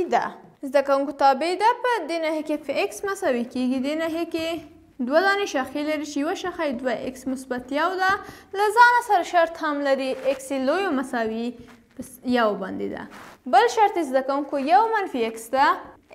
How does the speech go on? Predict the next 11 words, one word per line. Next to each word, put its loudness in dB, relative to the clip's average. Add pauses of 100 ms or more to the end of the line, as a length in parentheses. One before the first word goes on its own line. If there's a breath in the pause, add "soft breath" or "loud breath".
(120)
اکس -4
یې 2 (100)
شرط 6
لري 6
له 4
ځانه 4
سره، 6 (560 loud breath)
اکس -8 (120)
کوچنی -4
ده 4 (380)
له -2